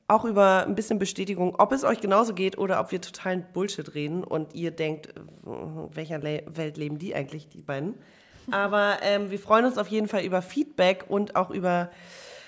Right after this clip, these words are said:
Kommentare und Likes, weil nur so können wir irgendwie weitermachen,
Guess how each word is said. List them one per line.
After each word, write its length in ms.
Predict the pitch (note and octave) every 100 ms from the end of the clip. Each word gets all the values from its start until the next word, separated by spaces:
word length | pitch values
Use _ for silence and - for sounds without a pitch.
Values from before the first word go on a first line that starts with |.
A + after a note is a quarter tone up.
| - - - - -
Kommentare 840 | E4+ E4+ D#4+ B3+ A#3 A#3+ A#3 A3+
und 200 | G#3+ G3+
Likes, 840 | F#3 F3+ F3+ F#3 A#3 C#4+ - - F#3+
weil 380 | F#3 F#3+ F#3+ G#3
nur 160 | G#3+
so 280 | F#3+ G#3+ B3+
können 260 | B3+ A#3+ A3
wir 140 | A3
irgendwie 280 | G#3+ G3+ F3+
weitermachen, 680 | E3+ G3+ F3+ C3+ C3+ G#3